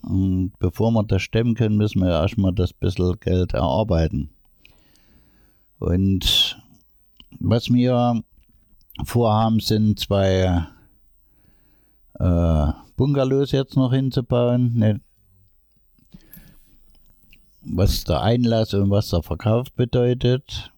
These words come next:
weil wir da oben den, das Carport flie-, äh, nicht fließen, äh, pflastern wollen, damit alles schön sauber ist und, und ordentlich zumachen.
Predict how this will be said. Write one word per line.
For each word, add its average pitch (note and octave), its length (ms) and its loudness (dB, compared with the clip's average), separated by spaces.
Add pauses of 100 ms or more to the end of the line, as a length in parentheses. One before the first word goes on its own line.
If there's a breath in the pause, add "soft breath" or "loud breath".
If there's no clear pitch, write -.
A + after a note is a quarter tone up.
(120)
weil F#2+ 340 -2
wir A2+ 220 2
da G#2 200 0
oben A2 380 2
den, F#2 440 0
das - 260 -2
Carport A2 680 -2 (960 soft breath)
flie-, C#3 380 2
äh, D#2 180 -4
nicht D2+ 200 0
fließen, D#2 560 -2
äh, E2+ 280 0
pflastern B2 600 0
wollen, A#2 440 2
damit G2+ 360 0
alles G2+ 280 0
schön G2 280 -2
sauber A2+ 520 0
ist A2+ 320 -2
und, E2+ 380 -2
und F#2+ 240 -2
ordentlich G2+ 640 -2
zumachen. C3 840 2